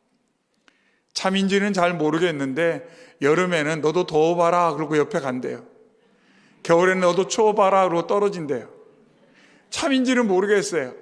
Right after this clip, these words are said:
그런데 그런 이야기 들었는데 설마 그럴까? 설마 그럴까? 그런데 그닥 그렇게 조-, 성품이 좋지만은 않대요.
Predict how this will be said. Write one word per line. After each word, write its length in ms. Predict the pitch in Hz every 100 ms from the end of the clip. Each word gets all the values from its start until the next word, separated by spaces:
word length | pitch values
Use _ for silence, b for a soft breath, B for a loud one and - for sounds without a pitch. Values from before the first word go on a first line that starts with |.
| -
그런데 240 | - 294
그런 280 | 226 233 247
이야기 220 | 247 233
들었는데 580 | 208 208 214 196 220 165 B B B B
설마 520 | - - 330 392 453 440
그럴까? 720 | 254 262 254 196 180 196 285
설마 400 | - 254 247 220
그럴까? 680 | - 185 202 - 131 151 214 _ _ _ _ _ _ _ _ _ -
그런데 420 | 175 170 190 - B B B B
그닥 720 | - 123 123 156 190 - -
그렇게 300 | 208 208 247
조-, 160 | - 190
성품이 680 | - 220 202 165 156 208 - B
좋지만은 680 | - 151 147 214 185 151 175
않대요. 420 | 127 120 - 143